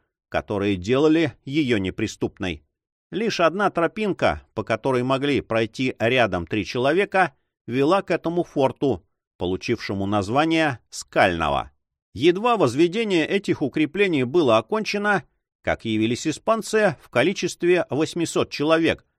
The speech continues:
чтобы их уничтожить. Разгромленные крепостной артиллерией,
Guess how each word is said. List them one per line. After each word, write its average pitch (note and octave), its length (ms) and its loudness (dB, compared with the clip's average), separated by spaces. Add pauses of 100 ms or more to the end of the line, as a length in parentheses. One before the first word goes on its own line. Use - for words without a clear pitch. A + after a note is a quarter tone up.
(140)
чтобы F3 400 -2
их B2+ 300 -6
уничтожить. G#2 720 -2 (400)
Разгромленные C3+ 920 2
крепостной C3+ 560 -2
артиллерией, F#3 920 0